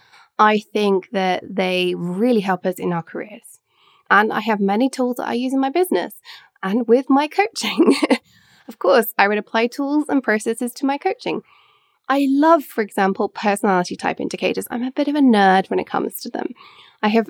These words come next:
several episodes on them if you want to go through the back catalogue. But I don't emphasize just one tool. Let's take another example here.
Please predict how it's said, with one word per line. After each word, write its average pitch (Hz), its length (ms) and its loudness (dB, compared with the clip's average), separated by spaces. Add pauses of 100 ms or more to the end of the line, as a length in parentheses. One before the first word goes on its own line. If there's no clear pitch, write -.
several - 340 0
episodes 202 460 0
on 190 120 4
them 180 140 6
if 180 100 0
you 190 80 -2
want 180 120 2
to 180 80 0
go 175 120 0
through 180 140 -4
the 190 60 -10
back 165 180 -2
catalogue. 180 560 -2 (720)
But - 600 2 (560)
I 285 160 0
don't 381 260 2
emphasize 302 720 0 (260)
just 262 360 -2
one 214 520 2
tool. - 440 -8 (1400)
Let's 381 200 0
take 392 120 2
another 285 400 4
example 202 480 -4
here. - 240 -12